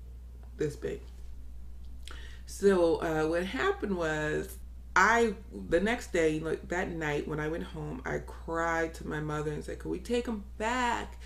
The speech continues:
I was so upset, and she said, "No. You know, a black mama who spent her money, you're gonna wear those.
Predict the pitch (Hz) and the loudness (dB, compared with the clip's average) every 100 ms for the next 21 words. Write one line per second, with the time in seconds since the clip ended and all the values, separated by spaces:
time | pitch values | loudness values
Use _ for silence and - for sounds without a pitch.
0 | - - - - 196 202 - 202 185 170 | -12 -12 -8 2 4 4 2 2 2 0
1 | - 165 156 147 - 202 151 139 139 139 | -2 0 0 -2 -6 -2 0 0 0 0
2 | 135 110 - - - 160 156 147 156 - | 0 0 -4 -6 -10 -4 -2 -2 -4 -2
3 | 196 202 208 202 190 180 175 147 190 185 | -2 -2 -2 0 0 -2 -6 -6 -4 -2
4 | 190 190 190 175 170 196 160 143 147 143 | 0 0 0 0 2 2 2 2 4 4
5 | 139 - - - - - | 2 -2 -6 -10 -14 -14